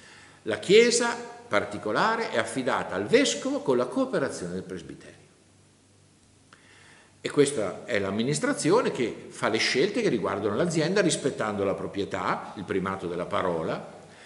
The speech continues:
rispettando la proprietà, ispirata dalla proprietà, fa le scelte pratiche,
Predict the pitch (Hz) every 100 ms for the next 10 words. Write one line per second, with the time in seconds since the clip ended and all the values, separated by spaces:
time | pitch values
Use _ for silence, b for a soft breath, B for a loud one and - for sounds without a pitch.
0 | B 110 - 120 151 147 117 98 127 185
1 | 185 226 147 - 123 143 139 104 101 151
2 | 165 233 254 262 - - 214 262 - 131
3 | 135 202 196 127 - 85